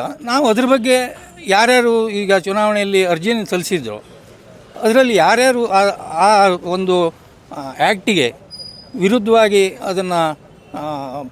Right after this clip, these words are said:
ಸಲ್ಲಿಸಿದ್ದಾರೆ, ಅದನ್ನು ಅರ್ಜಿಯನ್ನು ಸಲ್ಲಿಸಿದ್ದಾರೆ, ಅದು ಸರಿಯಲ್ಲ ಅನ್ನುವಂಥ ಕಾರಣದಿಂದ ನಾವು ಅದನ್ನು ಪ್ರಶ್ನೆ ಮಾಡಿದ್ವಿ. ನಾನು ಒಂದು ಈ ಸಂದರ್ಭದಲ್ಲಿ ಒಂದು ಹೇಳಲಿಕ್ಕೆ ಇಷ್ಟಪಡ್ತೇನೆ. ನಾವು ಆಗ ಯಾಕೆ ಪ್ರಶ್ನೆ ಮಾಡಿದ್ವಿ, ಅದು ಯಾಕೆ ಆಗಬಾರ್ದು ಹೇಳುವಂಥದ್ದಕ್ಕೂ ಒಂದು ಕಾರಣ ಇತ್ತು ನಮಗೆ.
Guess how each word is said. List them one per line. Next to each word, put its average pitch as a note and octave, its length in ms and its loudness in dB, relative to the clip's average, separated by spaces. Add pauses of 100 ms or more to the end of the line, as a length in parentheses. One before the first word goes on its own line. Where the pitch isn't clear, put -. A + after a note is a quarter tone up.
(320)
ಸಲ್ಲಿಸಿದ್ದಾರೆ, A3 480 2
ಅದನ್ನು B2 260 -8
ಅರ್ಜಿಯನ್ನು D3+ 380 -2
ಸಲ್ಲಿಸಿದ್ದಾರೆ, E3 680 -6 (760)
ಅದು C#4+ 280 -2
ಸರಿಯಲ್ಲ C4 480 4
ಅನ್ನುವಂಥ G#3+ 320 0
ಕಾರಣದಿಂದ F#3+ 540 -2 (100)
ನಾವು A3 220 -2
ಅದನ್ನು E3+ 420 -4
ಪ್ರಶ್ನೆ F3+ 240 -4
ಮಾಡಿದ್ವಿ. A2 520 -8
ನಾನು A3 500 -2
ಒಂದು G3+ 520 -2
ಈ A3 200 -4
ಸಂದರ್ಭದಲ್ಲಿ G3 560 -2
ಒಂದು F3+ 140 -4
ಹೇಳಲಿಕ್ಕೆ F#3 300 -2
ಇಷ್ಟಪಡ್ತೇನೆ. B2 720 -8 (640)
ನಾವು A3+ 280 0
ಆಗ A3+ 380 0 (220)
ಯಾಕೆ E3+ 280 0
ಪ್ರಶ್ನೆ A#3 260 -2
ಮಾಡಿದ್ವಿ, E3 600 -2
ಅದು F3 120 -8
ಯಾಕೆ F#3+ 300 0
ಆಗಬಾರ್ದು A3 480 2
ಹೇಳುವಂಥದ್ದಕ್ಕೂ G3+ 680 -2
ಒಂದು F3 440 -8
ಕಾರಣ F3+ 260 2
ಇತ್ತು G#3 260 0
ನಮಗೆ. G#2 260 -12